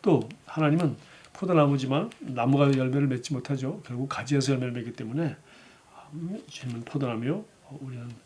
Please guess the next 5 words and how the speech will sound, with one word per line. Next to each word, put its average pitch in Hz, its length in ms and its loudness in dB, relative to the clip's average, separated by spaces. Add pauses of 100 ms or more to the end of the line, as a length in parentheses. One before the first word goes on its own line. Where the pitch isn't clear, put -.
(540)
어, 120 220 -16 (800)
가지이기 139 960 -4
때문에 135 460 -2 (160)
우리가 113 420 -12 (400)
정말 127 480 -6